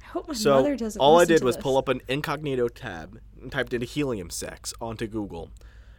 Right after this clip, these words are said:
Speaker 2: The first result
Speaker 1: Okay.
Speaker 2: is a YouTube video titled
Speaker 1: Oh, no.
Speaker 2: Helium Sex with Noah Yap. My
Speaker 1: Who's
Speaker 2: collab with
Speaker 1: Noah
Speaker 2: Noah
Speaker 1: Yap?
Speaker 2: Yap will be coming up soon,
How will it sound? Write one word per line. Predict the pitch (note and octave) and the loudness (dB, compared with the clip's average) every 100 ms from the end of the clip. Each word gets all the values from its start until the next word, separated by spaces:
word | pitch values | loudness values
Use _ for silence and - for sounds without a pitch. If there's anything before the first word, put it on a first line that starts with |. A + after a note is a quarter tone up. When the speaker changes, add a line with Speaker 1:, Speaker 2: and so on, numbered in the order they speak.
| - - | -16 -10
Speaker 2:
The | A#2+ | -8
first | - F#3+ F#3 | -2 -2 -2
result | C3+ A#2+ B2+ G2 - | -2 2 4 2 -4
Speaker 1:
Okay. | G#2 | -8
Speaker 2:
is | G#2+ A2+ - | -8 -8 -12
a | |
YouTube | A2+ B2+ C#3 D3 C3 | -12 -6 -2 -2 -4
video | F#2 G2 E2+ D#2+ - - - - - | -8 -8 -8 -12 -16 -20 -20 -20 -10
titled | - C#3 A#2+ G#2+ G#2 - - D#4 | 0 4 4 2 -4 -18 -10 -2
Speaker 1:
Oh, | C4+ | -2
no. | A3+ G#3 | -2 -4
Speaker 2:
Helium | G#3 A#3+ A3 G3+ | 2 4 6 4
Sex | G3 - C3+ - C#3 | 0 -2 -2 -2 -6
with | A2+ | -6
Noah | G#2+ A2+ C3 E3 D#3 | -6 -2 0 2 2
Yap. | G2 A#2 - - - - - - - - - - - - - - - - | 0 -6 -6 -10 -18 -18 -20 -20 -20 -20 -20 -20 -20 -20 -20 -20 -20 -8
My | B2 C#3+ | 0 0
Speaker 1:
Who's | C#3+ | 2
Speaker 2:
collab | G3 A3+ C3 G2+ A#2 | 2 4 4 2 0
with | - B2+ | -2 0
Speaker 1:
Noah | C#3 | 4
Speaker 2:
Noah | D3 B2 | 6 6
Speaker 1:
Yap? | A#2+ | 4
Speaker 2:
Yap | C#3+ B2+ - | 2 0 -4
will | C3 | -6
be | B2+ | -6
coming | - D#3 D#3 | -6 -4 0
up | D#3 | -2
soon, | - G#3 E3+ F2 F2 | -2 -4 -2 -4 -10